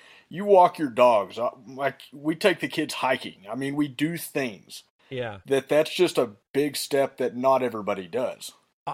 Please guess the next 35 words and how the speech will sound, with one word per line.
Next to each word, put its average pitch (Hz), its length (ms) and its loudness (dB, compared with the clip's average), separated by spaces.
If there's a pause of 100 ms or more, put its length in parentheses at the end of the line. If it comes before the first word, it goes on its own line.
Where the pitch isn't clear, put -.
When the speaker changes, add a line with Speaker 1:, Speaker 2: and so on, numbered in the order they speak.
Speaker 2:
I, 160 140 -4
you 196 100 -14
know 226 60 -6
what 269 140 -4
I'm 254 160 -2
noticing? 240 540 -2 (140)
The 131 240 -6
older 185 280 -4
I 180 100 0
get, 160 260 -4
the, 139 200 -8
I'm 131 140 -6
noticing 165 480 -4
it's 127 180 -10
like, 110 320 -10 (120)
you 135 80 -10
know, 127 80 -4
it's 123 120 -6
like 147 100 -10
a 113 60 -10
tri-, - 240 -10
it's 143 120 -10
like 156 120 -6
a 117 60 -8
balance, 117 760 -6
but 147 120 -8
it, 131 120 -14
the 131 80 -4
balance 180 560 -2
is, 107 140 -12
like, 104 160 -12
very, 123 420 -4
like, 87 340 -16 (100)
very 113 340 -8
tight. 104 400 -16